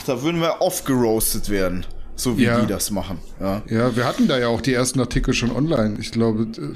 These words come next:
Speaker 2: damals auch schon zu Sean Roden, als dieser
Speaker 1: Ja,
Speaker 2: Vergewaltigungsprozess
Speaker 1: also das
Speaker 2: war, da waren ja wirklich viele
Speaker 1: hat
Speaker 2: Artikel
Speaker 1: auch
Speaker 2: da
Speaker 1: gut
Speaker 2: und
Speaker 1: performt.
Speaker 2: Ja,
Speaker 1: Ja,
Speaker 2: hat
Speaker 1: also
Speaker 2: echt gut
Speaker 1: für,
Speaker 2: performt,
Speaker 1: für den
Speaker 2: ja.
Speaker 1: Anfang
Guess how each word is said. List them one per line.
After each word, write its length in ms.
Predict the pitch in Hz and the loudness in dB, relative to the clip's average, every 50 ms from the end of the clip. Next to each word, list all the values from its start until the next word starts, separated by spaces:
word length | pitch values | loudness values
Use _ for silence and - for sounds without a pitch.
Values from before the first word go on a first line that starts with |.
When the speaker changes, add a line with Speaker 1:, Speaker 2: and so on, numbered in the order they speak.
| - | -2
Speaker 2:
damals 420 | - 120 117 131 143 135 127 - - | 0 2 2 4 2 2 0 0 -2
auch 120 | 135 117 | -4 -4
schon 200 | - - 123 113 | -2 -2 -2 -2
zu 140 | - - 127 | -2 -2 -2
Sean 280 | 117 - 131 120 113 113 | -2 0 2 2 2 4
Roden, 420 | 117 120 131 147 151 156 151 143 | 4 4 4 2 2 0 -2 -2
als 220 | 127 123 117 - | -2 -2 -2 -2
dieser 280 | - 120 110 117 123 113 | -4 -4 -2 -2 0 2
Speaker 1:
Ja, 140 | 139 196 117 | 2 2 4
Speaker 2:
Vergewaltigungsprozess 800 | - 359 349 117 123 135 131 139 139 139 131 - 147 139 - - | 4 4 4 4 4 4 4 4 2 2 0 0 -2 0 2 0
Speaker 1:
also 140 | 143 131 - | 0 0 2
das 40 | |
Speaker 2:
war, 120 | 127 127 123 | 2 2 2
da 80 | 123 107 | 4 2
waren 160 | 117 120 131 | 2 2 2
ja 240 | 135 123 113 113 110 | 2 2 2 2 0
wirklich 280 | 131 143 - 113 - | 0 0 -2 -4 -2
viele 200 | - 143 135 139 131 | 0 0 2 2 2
Speaker 1:
hat 160 | 120 120 - | 2 2 2
Speaker 2:
Artikel 200 | 143 143 127 123 | 2 2 2 2
Speaker 1:
auch 20 | |
Speaker 2:
da 100 | - 120 135 | 2 4 4
Speaker 1:
gut 60 | 147 | 4
Speaker 2:
und 60 | 139 123 | 2 0
Speaker 1:
performt. 640 | 165 151 - - 160 185 214 185 123 101 - - - | -2 -4 -2 0 0 0 0 -2 -6 -8 -14 -10 -4
Speaker 2:
Ja, 80 | 123 117 | 0 2
Speaker 1:
Ja, 220 | 127 135 - 170 | 2 4 2 2
Speaker 2:
hat 100 | 143 - | 0 0
Speaker 1:
also 140 | 110 143 160 | 0 -2 -2
Speaker 2:
echt 80 | 117 - | 2 2
gut 120 | 175 139 | 2 2
Speaker 1:
für, 60 | 139 | 2
Speaker 2:
performt, 320 | 143 131 - 135 123 117 110 | 2 0 0 0 0 0 0
Speaker 1:
für 80 | 110 | 0
den 140 | 110 110 - | 0 -2 -2
Speaker 2:
ja. 80 | - - | -2 -4
Speaker 1:
Anfang 500 | 135 143 151 - - 151 147 143 139 | -4 -4 -4 -4 -4 -4 -4 -2 -4